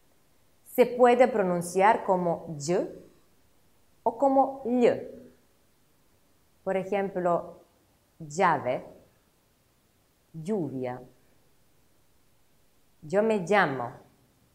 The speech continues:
O también se puede decir, yo me llamo.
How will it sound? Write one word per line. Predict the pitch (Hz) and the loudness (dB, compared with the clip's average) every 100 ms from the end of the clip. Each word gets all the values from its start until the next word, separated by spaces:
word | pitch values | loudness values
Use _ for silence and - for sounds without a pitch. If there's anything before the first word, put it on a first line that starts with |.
| _ _ _ _ _ - | _ _ _ _ _ -4
O | 160 - - | -4 -2 -4
también | 180 190 196 | 0 2 0
se | 196 | -2
puede | 196 208 202 196 | -2 0 0 0
decir, | 175 175 214 208 180 - - _ _ _ _ _ | -2 -6 -2 -2 -2 -10 -20 _ _ _ _ _
yo | 165 160 208 | -6 2 4
me | 208 196 | 4 -2
llamo. | 196 196 220 156 131 117 | -4 -2 0 -2 -4 -8